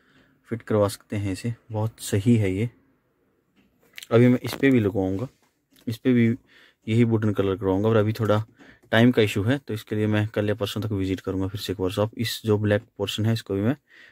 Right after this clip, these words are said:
wooden में करवाऊंगा, फिर आपको एक बार फिर से look दिखाऊंगा इसका, कैसा लग रहा है। वो आपको किसी next video में दिखाऊंगा मैं पूरा finish।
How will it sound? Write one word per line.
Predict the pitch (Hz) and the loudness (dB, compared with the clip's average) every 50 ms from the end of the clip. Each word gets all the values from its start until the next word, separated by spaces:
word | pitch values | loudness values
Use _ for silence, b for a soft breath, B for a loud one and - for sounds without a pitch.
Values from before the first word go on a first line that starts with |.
| b b - | b b -4
wooden | 107 104 107 113 117 | 2 4 6 6 6
में | 120 117 113 | 6 4 2
करवाऊंगा, | 107 - 90 92 92 95 107 110 | 0 -2 -4 -2 -2 -2 -4 -4
फिर | - 110 101 | -4 -6 -8
आपको | 95 _ - 104 | -8 _ -8 -8
एक | 98 | -6
बार | - 101 | -6 -6
फिर | 104 - 104 | -6 -6 -10
से | - - 104 | -8 -8 -8
look | 104 104 - | -8 -8 -8
दिखाऊंगा | 98 92 - - 98 101 95 92 | -8 -10 -8 -8 -6 -4 -4 -4
इसका, | 104 - - 139 147 _ _ _ b b b b b b b b b b b - | -6 -6 -10 -10 -12 _ _ _ b b b b b b b b b b b -2
कैसा | - 98 98 - 95 | -2 -2 0 2 2
लग | 92 90 92 | 2 2 2
रहा | 92 92 98 98 104 | 0 0 0 0 0
है। | 110 139 143 _ _ _ _ _ _ - - - _ _ _ _ _ _ _ _ _ _ _ _ _ - _ _ _ - | 0 -2 -4 _ _ _ _ _ _ -20 -20 -20 _ _ _ _ _ _ _ _ _ _ _ _ _ -20 _ _ _ -8
वो | - 104 | -4 -4
आपको | 101 - - 110 | -4 -2 -4 -6
किसी | 107 - - - | -4 -4 0 2
next | 110 107 110 110 - - | 2 2 2 0 -2 -6
video | 107 101 104 107 104 | -4 -2 0 0 0
में | 104 98 | 0 -2
दिखाऊंगा | 95 - 95 90 92 95 | -4 -4 -4 -2 -2 -2
मैं | 98 95 | -2 -2
पूरा | - 98 95 92 | -2 -2 -2 -2
finish। | 92 - 104 107 131 147 - - | -2 0 0 0 0 0 -2 -8